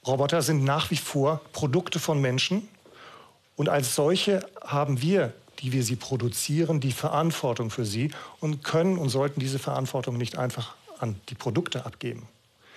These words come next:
Der dritte Punkt, und das ist für mich eigentlich der stärkste, die menschliche Würde besteht darin, dass wir uns unsere Ziele selbst setzen und sie eben nicht von anderen gesetzt bekommen.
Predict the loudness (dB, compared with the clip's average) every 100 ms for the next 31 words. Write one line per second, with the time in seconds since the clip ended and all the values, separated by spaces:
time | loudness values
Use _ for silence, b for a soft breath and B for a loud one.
0 | B B B B B B _ -4 0 2
1 | 0 0 2 2 0 -6 -4 0 0 0
2 | 0 -2 -2 0 2 2 0 0 2 2
3 | 0 -2 -2 0 -2 0 0 0 0 0
4 | 0 0 B B B B B B _ _
5 | _ _ _ _ -20 -8 0 2 2 2
6 | 2 2 2 2 0 0 -2 0 0 2
7 | 2 2 2 0 0 0 0 0 -2 -4
8 | -2 0 0 0 0 2 2 2 0 -2
9 | -4 -4 -2 -4 -6 -10 -20 _ -20 -20
10 | -6 -2 0 2 2 4 6 4 0 -2
11 | -2 0 0 2 2 2 -2 -4 -12 -10
12 | -4 -2 0 -2 -6 -8 -4 -2 -2